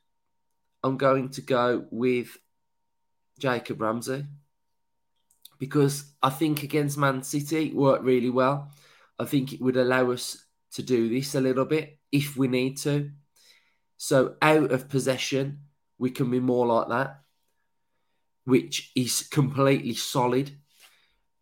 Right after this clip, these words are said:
The shape looks better when we're not in possession. We can press, lead from the front, press, press, press. When one goes, we go, yeah? I think that, that would work really well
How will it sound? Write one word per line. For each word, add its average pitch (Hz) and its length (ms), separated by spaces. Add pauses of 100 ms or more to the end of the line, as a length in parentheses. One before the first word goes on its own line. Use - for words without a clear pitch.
(160)
The 135 80
shape 135 560 (160)
looks 139 240
better 135 300
when 131 180
we're 131 100
not 127 180
in 127 100
possession. 131 720 (600)
We 127 160
can 131 220
press, 143 640 (340)
lead 139 560
from 135 260
the 131 80
front, 127 580 (640)
press, - 480 (180)
press, - 480 (180)
press. 123 400 (220)
When 123 220
one 131 240
goes, 104 380 (200)
we 127 200
go, 110 320 (180)
yeah? 143 300 (320)
I - 40
think 147 220
that, 143 240
that 143 180
would 135 140
work 127 300
really 127 300
well 127 440